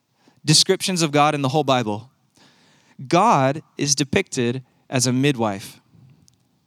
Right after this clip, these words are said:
Did you see that? "You brought me out of the womb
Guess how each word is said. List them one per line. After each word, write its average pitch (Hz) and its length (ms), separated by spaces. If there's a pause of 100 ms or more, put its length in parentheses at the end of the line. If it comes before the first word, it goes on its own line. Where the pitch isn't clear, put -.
(580)
Did 151 140
you 180 60
see 214 200
that? 143 200
"You 180 180
brought 160 440
me 180 400
out 156 400
of 139 200
the 131 100
womb 123 400